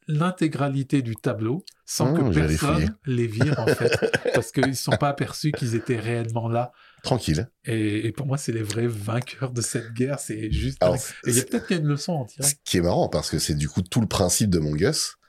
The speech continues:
Speaker 2: puisque dans Among Us, tu as un traître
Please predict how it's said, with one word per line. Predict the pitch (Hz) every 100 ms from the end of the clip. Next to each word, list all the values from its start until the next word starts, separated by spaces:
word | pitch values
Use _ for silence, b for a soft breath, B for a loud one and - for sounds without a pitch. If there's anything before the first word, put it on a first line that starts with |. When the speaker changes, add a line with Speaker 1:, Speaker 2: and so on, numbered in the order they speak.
| b b _
Speaker 2:
puisque | 90 - 90
dans | 82 78
Among | 76 76 92
Us, | 147 - - B B B _ _ _ _ _ _ _
tu | - 98
as |
un | 76
traître | - 117 - -